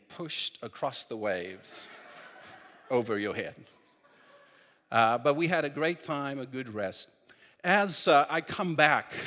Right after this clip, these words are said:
um, I thought, "What would I share with you this morning?" And, um, I believe the Lord has laid on my heart a message out of Mark's gospel.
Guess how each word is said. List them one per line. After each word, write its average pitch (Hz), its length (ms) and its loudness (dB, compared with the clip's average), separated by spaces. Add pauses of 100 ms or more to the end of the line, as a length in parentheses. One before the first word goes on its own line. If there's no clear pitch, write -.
(140)
um, 123 480 -2
I 131 180 -2
thought, 143 440 -2
"What 202 160 -6
would 185 140 -4
I 156 100 6
share 147 320 2
with 131 220 -6
you 127 100 -4
this 123 240 -4
morning?" 107 340 -4 (1300)
And, 139 460 4
um, 139 400 4
I 170 100 -2
believe 190 320 -4
the 165 80 -2
Lord 147 240 -2
has 131 160 -4
laid 131 300 0
on 135 120 -4
my 123 160 -4
heart 107 380 -4 (840)
a 131 160 2
message 139 880 0
out 127 200 0
of 117 280 -6 (120)
Mark's 120 560 -4 (160)
gospel. 120 600 -2